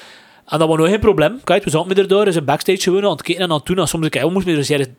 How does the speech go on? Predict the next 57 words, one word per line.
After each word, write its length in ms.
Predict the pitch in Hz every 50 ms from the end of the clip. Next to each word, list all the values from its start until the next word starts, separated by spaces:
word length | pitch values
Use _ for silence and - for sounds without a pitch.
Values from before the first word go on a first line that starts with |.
| _ _
een 140 | 135 131 -
switch 240 | - - 151 180
doen 140 | 175 202 208
en 60 | 208 208
al. 140 | 214 233 -
Maar 240 | 151 147 196 269 - - _ _ _ _
de 120 | _ 147 139
headliner 500 | 143 175 180 202 208 226 233 240 226 180
de 80 | 156
zondagavond 560 | 135 156 180 214 202 160 156 170 190 208 202 -
was 420 | 143 131 160 180 - - - - _ _ _ _ _ _ _
Vaya 220 | - 135 139 156 160
con 160 | - 220 214
Dios 340 | 202 202 196 190 - - - _ _ _ - _ _ _ _ _ _
met 180 | - 127 123
Danny 180 | 135 143 170 196
Klein. 340 | 196 202 180 170 180 190 - _ _ _ - - - - - - _ _ _
En 120 | - 135
dat 120 | 139 143 143
was 220 | 156 160 156 - -
de 180 | 135 156 180
sterren. 380 | - - - 147 131 120 110 - _ _ _
Eh, 120 | - 147 143
de 220 | 143 139 135 135 135
organisator 440 | 156 160 160 143 147 175 180 196 180
had 100 | 170 170
echt 140 | 180 185 175
moeten 300 | 170 175 175 165 165 -
ons 220 | 185 190 185 160
uithalen 360 | 196 202 - 208 202 196 185 156
voor 160 | 165 175 170
zijn 180 | 165 160 151
ding 200 | 147 185 202 196
daar 180 | 185 175 170 160
te 100 | - 165
gaan 100 | 143 143
uithalen, 440 | 170 190 - 202 202 208 208 208 170
voor 100 | 147 151
zijn 120 | 147 147 143
dat 140 | 170 151
te 80 | 135 139
kunnen 180 | - 139 123 -
krijgen 340 | 165 185 196 214 220 233 -
en 80 | 160
een 80 | 151 147
beetje 200 | 151 147 - 147
connecties 360 | - 139 139 185 196 - 226 202
aanspreken 400 | 202 202 196 - - 196 202 196
en 60 | 190
al. 160 | 196 196 196 - _ - - - - - - - - - - - _
Maar 100 | - 123
ja, 100 | 131 170
dat 100 | 208 220
was 100 | 208 170
op 60 | 156 147
het 80 | -
strand. 420 | - 180 165 226 269 - - -